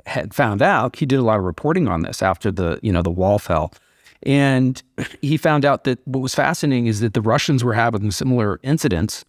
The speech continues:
with U F Os coming over their nuclear bases as we were. And they thought that it was maybe advanced technology from the Americans, and we thought that maybe it was advanced technology from the Russians.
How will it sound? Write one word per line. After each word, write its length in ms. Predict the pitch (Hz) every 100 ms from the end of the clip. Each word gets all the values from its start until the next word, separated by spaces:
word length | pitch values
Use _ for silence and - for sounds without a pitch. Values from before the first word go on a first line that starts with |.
| _
with 200 | 117 104
U 140 | 117
F 140 | 104 113
Os 240 | 120 113
coming 260 | - 107 98
over 180 | 87
their 160 | 82 117
nuclear 380 | 123 - 87 78
bases 540 | 78 73 - - - - _ _
as 200 | 123 110
we 140 | 117 190
were. 280 | - - -
And 140 | 143
they 100 | 151
thought 260 | 165 147 123
that 120 | 120
it 40 | 110
was 140 | 113
maybe 260 | 123 120 110
advanced 380 | 104 117 107
technology 640 | - 95 123 107 110 110 104
from 200 | 104 104
the 100 | 95
Americans, 580 | 113 180 165 117 143 131
and 100 | 110
we 80 | 135
thought 280 | 127 117
that 140 | 117 107
maybe 240 | 120 120
it 60 | 117
was 140 | 120
advanced 380 | 110 123 131 -
technology 480 | 143 143 120 120 110
from 160 | 113
the 80 | 104
Russians. 460 | 123 170 143 123